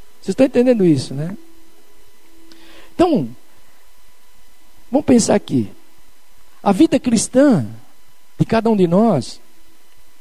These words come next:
ela não é feita de teorias, né? E nem de condição humana nenhuma.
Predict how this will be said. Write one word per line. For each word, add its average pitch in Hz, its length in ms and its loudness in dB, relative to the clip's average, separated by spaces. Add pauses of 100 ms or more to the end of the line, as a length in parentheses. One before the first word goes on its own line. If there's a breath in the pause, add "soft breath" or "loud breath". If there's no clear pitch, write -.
(1040)
ela - 140 2
não 392 100 4
é - 60 8
feita 226 280 8
de 180 120 2
teorias, 160 800 4 (2250)
né? 170 240 4 (1300)
E 196 100 8
nem 339 320 6
de 339 120 2
condição 277 540 4
humana 262 380 6
nenhuma. 185 520 4